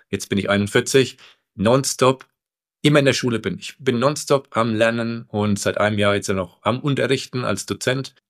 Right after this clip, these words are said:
Ja, das ist einfach mein Antrieb. Ja, mein Antrieb, mein Lebenssinn ist einfach, äh, Lebensdienlichkeit.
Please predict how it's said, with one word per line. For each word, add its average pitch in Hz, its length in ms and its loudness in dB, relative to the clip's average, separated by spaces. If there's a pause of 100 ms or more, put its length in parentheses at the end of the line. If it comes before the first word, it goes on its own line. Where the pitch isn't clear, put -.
(120)
Ja, - 220 0 (800)
das 101 140 -2
ist - 80 0
einfach 104 240 4
mein 101 100 0
Antrieb. 92 380 -4 (380)
Ja, 104 320 -10
mein 104 160 0
Antrieb, 123 440 0
mein 107 120 0
Lebenssinn 117 400 0
ist 104 120 -4
einfach, 107 340 0
äh, 101 120 0
Lebensdienlichkeit. 127 960 -2